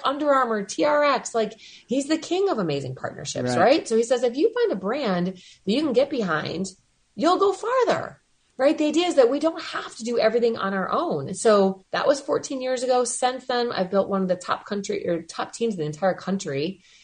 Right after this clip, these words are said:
Speaker 1: um, because my focus is helping, I work with women in fitness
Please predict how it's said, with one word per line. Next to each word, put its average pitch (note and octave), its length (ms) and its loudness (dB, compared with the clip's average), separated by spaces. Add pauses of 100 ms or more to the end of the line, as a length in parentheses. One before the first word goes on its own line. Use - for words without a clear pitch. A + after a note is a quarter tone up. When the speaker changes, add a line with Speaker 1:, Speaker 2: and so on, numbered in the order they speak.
(240)
Speaker 1:
um, E3+ 380 2
because F#3 260 2
my G3 120 2
focus F#3+ 440 2
is G#3+ 180 -2
helping, E3+ 840 -2 (160)
I D#3+ 140 0
work F#3 180 2
with B3 100 0
women F3+ 520 0
in G#3 180 -4
fitness G3+ 600 -2